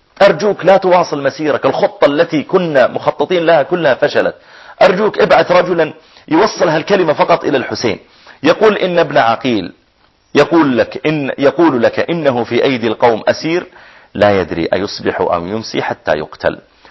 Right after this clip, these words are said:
وهو يقول لك: 'ارجع بأهلك ولا يغرنك أهل الكوفة، فإنهم أصحاب أبيك الذي كان يتمنى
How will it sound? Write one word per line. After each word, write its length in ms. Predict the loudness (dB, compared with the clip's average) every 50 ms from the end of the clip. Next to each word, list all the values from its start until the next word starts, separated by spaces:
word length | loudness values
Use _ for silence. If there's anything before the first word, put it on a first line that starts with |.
| _
وهو 280 | 0 2 2 4 4 2
يقول 400 | 4 2 2 0 -2 -2 0 -2
لك: 160 | -2 -2 -2
'ارجع 400 | 0 0 0 0 0 -2 -2 -2
بأهلك 640 | 0 -2 0 0 0 0 0 -4 -4 -2 -2 -4 -4 -4 -18 -20 -20 -16 -6
ولا 360 | 0 4 4 6 6 6 6 6
يغرنك 800 | 4 2 0 -2 -4 0 -2 -2 -2 -2 -4 -4 -6 -4 -2
أهل 300 | -2 -2 -2 -2 -4 -6
الكوفة، 540 | -8 -8 -4 0 0 0 2 2 0 0 0
فإنهم 520 | 2 0 -2 -2 -2 -2 -4 -4 -4 -4
أصحاب 480 | -4 -4 -4 -4 -2 2 2 4 4 2
أبيك 440 | 2 0 0 0 -2 -6 -4 -4 -4
الذي 320 | -2 -2 -2 -2 -2 -6
كان 260 | -2 0 2 2 2
يتمنى 560 | 2 -2 -2 -2 -4 -4 -4 -4 -2 -2 -2